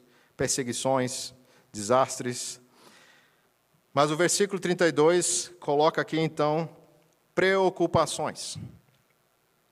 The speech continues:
E a distinção aqui seria: o que são essas preocupações? O texto e o contexto nos ajuda a entender que são sobre cuidados.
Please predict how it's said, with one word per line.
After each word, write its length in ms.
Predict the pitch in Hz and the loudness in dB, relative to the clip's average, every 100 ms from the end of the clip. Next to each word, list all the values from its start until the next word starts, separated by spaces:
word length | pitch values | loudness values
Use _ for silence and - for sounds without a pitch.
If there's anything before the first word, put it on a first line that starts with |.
| _ _ _ _ _ _ _ _ - | _ _ _ _ _ _ _ _ -8
E 120 | 110 | 2
a 80 | 127 | 4
distinção 560 | 139 156 - 165 - 170 | 4 0 0 0 2 2
aqui 180 | 156 156 | 2 0
seria: 480 | - 147 143 147 143 - - - | 0 2 2 0 -2 -18 -20 -20
o 60 | - | -8
que 140 | 220 | -4
são 220 | - 170 | -2 0
essas 300 | 139 139 135 | 2 0 -4
preocupações? 920 | - - 139 135 117 135 120 120 101 | -4 2 2 2 0 0 0 -4 -4
O 60 | 110 | -6
texto 560 | - 190 226 - 269 160 | 0 0 0 -4 -10 -8
e 20 | |
o 60 | |
contexto 540 | 123 131 - 170 185 160 | -4 -4 0 -2 -2 -2
nos 100 | 131 | 0
ajuda 320 | 123 117 156 | 0 0 0
a 40 | 131 | 0
entender 460 | 123 113 117 156 - - - | 0 -2 -2 -4 -6 -20 -10
que 120 | 208 | -2
são 500 | - - 170 220 - - - _ _ _ _ _ _ _ _ _ _ | 0 2 2 0 -4 -16 -20 _ _ _ _ _ _ _ _ _ _
sobre 560 | - - 165 165 175 190 - | -8 -2 0 2 0 -4 -12
cuidados. 880 | - 214 190 165 147 117 - 151 - | -8 -6 0 2 0 -2 -8 -8 -10